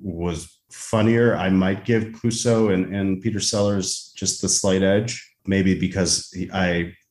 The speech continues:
he was a, my first love probably before Drebin. But, uh, that's a, that's a great question, man. That's just a great question. 'Cause I think, yeah, again, Drebin would just follow the clues. Like, he would do, like you said, yeah, do, actually do some police work.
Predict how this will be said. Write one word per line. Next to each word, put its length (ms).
he 120
was 220
a, 200
my 140
first 380
love 400
probably 420
before 640
Drebin. 520
But, 360
uh, 500
that's 140
a, 80
that's 240
a 60
great 320
question, 440
man. 460
That's 160
just 180
a 120
great 240
question. 580
'Cause 140
I 60
think, 280
yeah, 320
again, 520
Drebin 360
would 160
just 220
follow 260
the 60
clues. 300
Like, 160
he 180
would 160
do, 220
like 160
you 60
said, 220
yeah, 120
do, 160
actually 380
do 160
some 160
police 280
work. 180